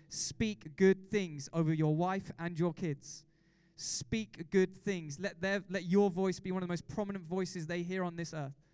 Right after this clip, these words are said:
So I say to Emily, <laughs> when she hears something, we, we've had many conversations before, and some people are a bit awkward sometimes 'cause she's a woman pastor,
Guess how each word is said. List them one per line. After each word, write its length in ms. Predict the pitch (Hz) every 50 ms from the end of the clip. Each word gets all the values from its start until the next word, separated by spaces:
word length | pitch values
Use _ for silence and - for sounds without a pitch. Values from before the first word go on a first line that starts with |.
| _ _ _ _ _ _ _ _ _ _ _ _ _ _ _ _ _ _ _
So 160 | - - 175
I 40 | 170
say 200 | 160 - 180 170
to 100 | - 156
Emily, 300 | 160 156 147 139 139 131 - - 247 311 285 - - _ _ _ _ _
<laughs> 600 | _ _ _ _ _ _ _ _ _ _ _ _
when 120 | - 160 156
she 180 | - 202 190
hears 280 | 165 214 202 202 196 196
something, 500 | - - 208 202 180 - 202 196 196 170 180
we, 200 | 185 180 175 170
we've 240 | 175 180 175 156 - _ _ _ _ _ _
had 180 | 175 185 190 180
many 220 | 175 190 196 196
conversations 580 | 196 196 196 185 156 - 208 196 175 - 196 175
before, 340 | - 180 - - 196 190 185
and 100 | 180 -
some 180 | - 214 185
people 180 | 165 202 180 175
are 40 | 180
a 20 |
bit 160 | 190 196 -
awkward 320 | 175 190 185 175 - 190 180
sometimes 480 | - 202 190 170 - 196 185 185 175
'cause 160 | - 175 - -
she's 160 | 196 175 156
a 60 | 170
woman 260 | 165 180 180 175 170
pastor, 480 | - 196 190 185 180 - - 202 190